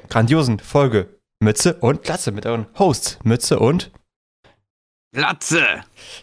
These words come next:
Speaker 1: Da ist er wieder! Geil! Grüß dich zum
Speaker 2: <laughs>
Speaker 1: Podcast! Wie geht's dir?
Speaker 2: Grüße.
Speaker 1: Wie geht's dir, mein Freund, an diesem wunderschönen Sonntag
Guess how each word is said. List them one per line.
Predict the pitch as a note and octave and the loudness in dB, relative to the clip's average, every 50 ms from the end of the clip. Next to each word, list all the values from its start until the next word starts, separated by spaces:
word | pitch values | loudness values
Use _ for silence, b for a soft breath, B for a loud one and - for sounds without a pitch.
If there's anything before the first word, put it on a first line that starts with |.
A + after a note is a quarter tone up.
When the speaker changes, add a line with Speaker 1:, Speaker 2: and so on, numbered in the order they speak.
| B | B
Speaker 1:
Da | B D4+ D4 E4+ | B 0 2 2
ist | E4+ D#4+ D#4+ | 2 2 4
er | E4 D#4 D4 | 4 4 2
wieder! | C#4 C#4 B3+ A#3 G3+ D#3 D#3 | 2 2 2 2 2 0 0
Geil! | - - C4 B3 C#4 C#4 B3 G#3+ D#3+ C3+ B2+ | -2 -2 0 2 2 4 4 4 4 2 0
Grüß | - - A#3+ A#3 | 0 -2 0 0
dich | - G3 F3+ | 0 -2 -2
zum | - - C#3 B2+ | -4 -6 -4 -2
Speaker 2:
<laughs> | - - - - G2 - - - - | -2 0 0 -2 -4 -6 -8 -10 -6
Speaker 1:
Podcast! | - - A#3 B3 - - - G3 C#3 A#2+ - - - - b b b b b b b b _ _ _ _ _ _ _ _ _ _ - | -2 -2 -2 -2 -2 -2 0 0 0 0 -2 -6 -10 -12 b b b b b b b b _ _ _ _ _ _ _ _ _ _ -4
Wie | A2 | 0
geht's | B2+ C#3+ C3+ C3+ | 0 2 2 4
dir? | C3+ A#2+ A2+ G#2+ F2 | 4 4 4 2 2
Speaker 2:
Grüße. | F2 E2+ | 0 -2
Speaker 1:
Wie | A2 A2 | -2 -2
geht's | A#2+ C3+ - | -2 -2 0
dir, | - A2 | 0 0
mein | G#2+ G2+ | -2 -2
Freund, | - - - G2 G2 G2 | -2 -2 -2 -2 -2 -4
an | G#2 G2+ | -6 -8
diesem | F#2+ G2 A2 | -6 -2 0
wunderschönen | C3 C#3 B2+ A#2 - - A2 G#2 G2 | 2 2 2 0 0 0 -2 0 0
Sonntag | A2 G#2+ G#2+ - A2 G#2 G2 - - - - | 0 0 0 0 -2 -2 -2 -4 -8 -14 -20